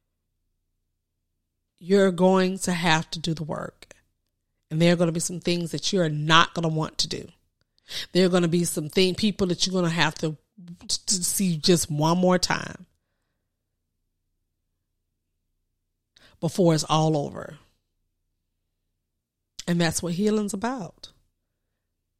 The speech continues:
Unhealthy heal, uh, unhealthy people keep secrets. Heal people,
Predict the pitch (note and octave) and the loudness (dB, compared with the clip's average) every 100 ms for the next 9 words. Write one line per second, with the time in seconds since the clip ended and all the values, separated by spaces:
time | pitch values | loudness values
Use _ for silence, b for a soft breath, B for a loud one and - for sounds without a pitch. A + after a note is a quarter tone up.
0 | _ _ _ - F#3 G3+ G#3+ A3 F#3 A3 | _ _ _ 0 4 4 2 0 0 2
1 | B3 - B3+ B3+ B3 A#3+ A#3 A#3 - F#3+ | 0 0 0 2 2 4 4 2 -2 -2
2 | G#3 - G#3 A#3 G#3+ A3+ - B3 - A3+ | -2 0 0 2 2 2 2 -2 -2 -2
3 | - - G#3+ - - F3 - D2 - - | -4 -6 -8 -10 -8 -8 -8 -12 -12 -10
4 | - - _ _ _ _ _ _ _ _ | -10 -12 _ _ _ _ _ _ _ _
5 | _ _ _ _ - G#3+ A3 A#3 B3 A#3+ | _ _ _ _ -2 2 6 6 4 0
6 | - A3 G3 G#3 F#3+ G#3 - | -6 -6 -4 -2 -2 -2 -8